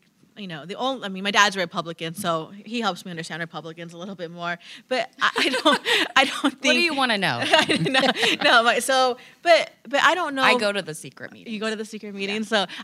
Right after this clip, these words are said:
Speaker 1: all I'm saying is I'm not sure if having more women at the top of any party changes the conversation sometimes. I think, again, it has to be a cultural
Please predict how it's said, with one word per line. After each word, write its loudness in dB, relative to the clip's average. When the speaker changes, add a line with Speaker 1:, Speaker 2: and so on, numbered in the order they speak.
Speaker 1:
all 6
I'm 0
saying -2
is 0
I'm 6
not -2
sure -4
if -2
having 2
more -4
women -6
at -6
the -8
top -8
of -14
any -8
party -4
changes -10
the -10
conversation -10
sometimes. -8
I -8
think, -12
again, 0
it -6
has 0
to -8
be -6
a -6
cultural -6